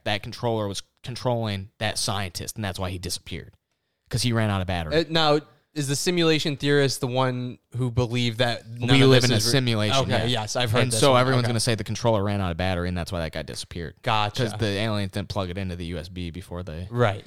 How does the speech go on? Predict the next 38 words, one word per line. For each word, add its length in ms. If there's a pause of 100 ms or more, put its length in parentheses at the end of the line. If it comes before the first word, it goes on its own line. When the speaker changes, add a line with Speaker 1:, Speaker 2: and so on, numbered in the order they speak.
(100)
Speaker 2:
So 240
it's, 180
yeah, 440
it 140
died. 240
I 60
Speaker 1:
<laughs> 20
Yeah, 160
Speaker 2:
gotcha. 240
Speaker 1:
yeah. 360
Speaker 2:
We're 140
basically 300
all 160
in 60
a 40
video, 200 (100)
video 60
game. 100
Speaker 1:
Um, 560 (1200)
so 260
then 320
all 240
of 80
a 40
sudden 420
there's 180
gonna 200
be 420 (1700)
the, 320
it's 160
gonna 160
be 80
called, 400
uh, 480 (540)
it's 140
gonna 160
be 60
called 340